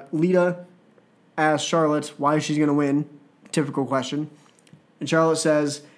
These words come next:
"I'm the best m-, male or female superstar on the roster." Okay, cool. That's what you gotta say. You're the heel. Even, even a face has gotta say that, right? You gotta be confident. And then she goes, "On any given night,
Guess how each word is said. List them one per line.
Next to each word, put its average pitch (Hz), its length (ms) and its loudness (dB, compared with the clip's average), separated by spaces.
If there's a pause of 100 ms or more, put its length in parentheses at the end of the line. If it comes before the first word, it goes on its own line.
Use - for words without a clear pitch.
(160)
"I'm 147 200 0
the 160 100 2
best 175 480 2 (340)
m-, 147 360 -4 (220)
male 175 400 2
or 185 200 2
female 147 640 0 (160)
superstar 147 560 0
on 156 120 2
the 151 80 2
roster." 151 460 0 (320)
Okay, 240 260 2
cool. 214 360 0 (920)
That's 127 160 -6
what 151 100 -2
you 143 60 -6
gotta 156 160 4
say. 180 160 2
You're 156 140 2
the 151 100 0
heel. 147 300 0 (400)
Even, 208 300 -2
even 165 240 0
a 175 40 0
face 285 300 2
has 139 140 -6
gotta 135 160 -2
say 247 140 -4
that, 160 160 0
right? 190 140 -2
You 202 60 -6
gotta 160 140 0
be 185 40 -4
confident. 202 380 -4 (1000)
And 214 240 2
then 262 500 2 (340)
she - 160 -4
goes, 214 240 4
"On 196 120 4
any 240 260 4
given 240 300 4
night, 254 320 0